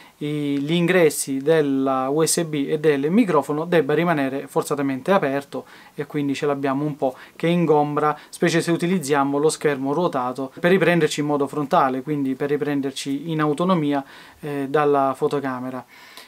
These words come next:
Tenendo la fotocamera in mano con il video micro montato al di sopra sulla slitta,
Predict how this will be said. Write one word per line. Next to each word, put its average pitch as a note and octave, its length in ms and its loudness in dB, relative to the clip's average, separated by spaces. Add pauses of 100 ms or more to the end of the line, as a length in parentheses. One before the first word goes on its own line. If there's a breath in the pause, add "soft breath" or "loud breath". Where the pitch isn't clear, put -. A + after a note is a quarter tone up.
(180 loud breath)
Tenendo A3 400 4
la G#3+ 120 4
fotocamera F#3+ 420 2
in F#3 100 2
mano D3+ 340 2
con C#3+ 120 -2
il D3 80 -2
video E3 220 2
micro D3+ 280 4
montato D3 520 0 (260 loud breath)
al D#3 140 -2
di E3+ 100 -2
sopra D3+ 320 2
sulla E3+ 220 0
slitta, E3+ 500 0